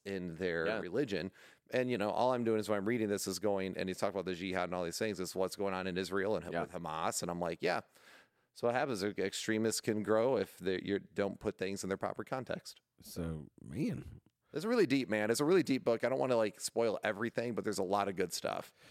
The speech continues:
Speaker 3: So with, with worldview stuff, though, is it, I, yeah, 'cause sometimes, like, the religion stuff, and, and so, yeah, and a lot of sci-fi stuff, it becomes almost like religion is bad and science is good, like, that kind of,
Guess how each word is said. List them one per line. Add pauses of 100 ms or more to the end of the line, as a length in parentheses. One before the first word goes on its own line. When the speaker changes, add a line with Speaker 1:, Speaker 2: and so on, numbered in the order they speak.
Speaker 3:
So
with, (180)
with
worldview
stuff,
though,
is
it, (1000)
I, (100)
yeah,
'cause
sometimes,
like,
the
religion
stuff, (160)
and, (260)
and
so,
yeah,
and
a
lot
of
sci-fi
stuff,
it
becomes
almost
like (320)
religion
is
bad
and
science
is
good,
like,
that
kind
of,